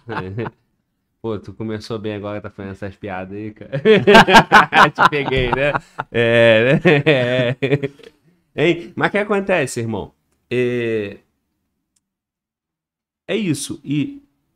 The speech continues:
na nossa, na nossa temática aqui, né, policial, nessas coisas que envolve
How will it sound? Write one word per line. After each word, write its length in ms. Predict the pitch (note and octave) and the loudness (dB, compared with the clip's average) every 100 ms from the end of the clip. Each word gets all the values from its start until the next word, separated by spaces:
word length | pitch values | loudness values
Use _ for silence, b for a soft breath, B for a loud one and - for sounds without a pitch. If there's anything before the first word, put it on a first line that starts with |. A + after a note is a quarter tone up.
| _ | _
na 200 | A#2+ C3 | -8 -4
nossa, 340 | D3 D#3+ F#3+ F#3 - | -2 -2 -4 -10 -10
na 200 | C3 B2+ | -8 -6
nossa 280 | C3+ D3 D3+ | -6 -6 -8
temática 520 | C#3 A#2 A2+ A2+ G#2 | -6 -6 -8 -10 -14
aqui, 300 | - C3 C3 | -16 -10 -8
né, 160 | A2 | -8
policial, 1000 | G2 - G#2 G#2 - G2 G2+ B2 A2+ G2 - | -8 -10 -8 -8 -10 -8 -6 -6 -6 -10 -10
nessas 320 | F#2+ - F2 | -12 -14 -18
coisas 280 | G2+ G2 F#2+ | -12 -12 -12
que 160 | - | -8
envolve 640 | A#2 G2 G2+ C3 A#2 G2 | -8 -6 -4 -4 -6 -10